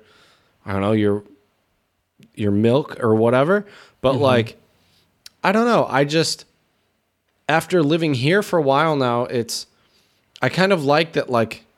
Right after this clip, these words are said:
Speaker 1: I get my groceries at the grocery store. You know, if I need to get my medication for something, I go here. Um,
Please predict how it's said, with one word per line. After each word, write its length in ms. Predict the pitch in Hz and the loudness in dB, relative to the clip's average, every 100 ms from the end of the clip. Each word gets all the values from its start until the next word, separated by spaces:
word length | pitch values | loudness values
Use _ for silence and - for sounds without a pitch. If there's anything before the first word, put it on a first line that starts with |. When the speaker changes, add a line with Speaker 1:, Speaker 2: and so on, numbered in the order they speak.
| - | -12
Speaker 1:
I 60 | 95 | -6
get 160 | 117 | -4
my 100 | 113 | -2
groceries 440 | 98 98 - 127 123 | 0 0 2 0 -2
at 60 | |
the 60 | 123 | -2
grocery 320 | 110 101 - | 0 2 0
store. 380 | - 104 110 135 _ _ _ _ _ _ _ _ _ | -4 -4 -4 -6 _ _ _ _ _ _ _ _ _
You 100 | 101 | -2
know, 100 | 98 | 0
if 100 | 107 | 0
I 80 | 110 | 0
need 240 | 107 123 | 2 0
to 80 | 123 | 0
get 200 | 117 117 | -2 -2
my 400 | 113 107 104 104 - - | 0 0 0 -2 -8 -6
medication 540 | 117 113 110 113 113 | 0 0 2 0 -2
for 120 | 117 117 | -4 -4
something, 400 | 113 104 123 127 | -4 -2 -2 -2
I 120 | 107 | -2
go 140 | 104 | 0
here. 360 | 98 107 104 113 - - - _ - | 0 2 0 -2 -10 -20 -20 _ -6
Um, 400 | 107 104 104 | -2 -2 -2